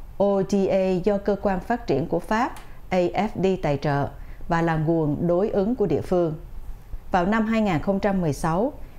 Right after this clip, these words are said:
dự án đã được phê duyệt, thời gian thực hiện đến năm hai nghìn không trăm hai mươi.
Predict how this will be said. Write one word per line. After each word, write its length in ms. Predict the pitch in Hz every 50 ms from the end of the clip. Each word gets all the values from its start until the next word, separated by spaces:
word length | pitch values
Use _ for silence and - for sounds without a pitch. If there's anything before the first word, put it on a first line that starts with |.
| - - -
dự 100 | 185 175
án 260 | - 185 196 240 254
đã 100 | 233 226
được 280 | 202 180 165 135 -
phê 180 | - 214 202 196 180
duyệt, 220 | 180 165 160 156 - - - - - - - -
thời 160 | - 180 156
gian 200 | 160 202 202 202
thực 220 | 196 - 165 - -
hiện 280 | 165 151 127 - -
đến 160 | 190 180 233 233
năm 180 | 214 202 190
hai 180 | 190 190 185 185
nghìn 220 | 180 170 151 135
không 180 | - 180 170 170
trăm 200 | - 180 170 170
hai 140 | 175 170 170
mươi. 340 | 170 180 175 175 175 165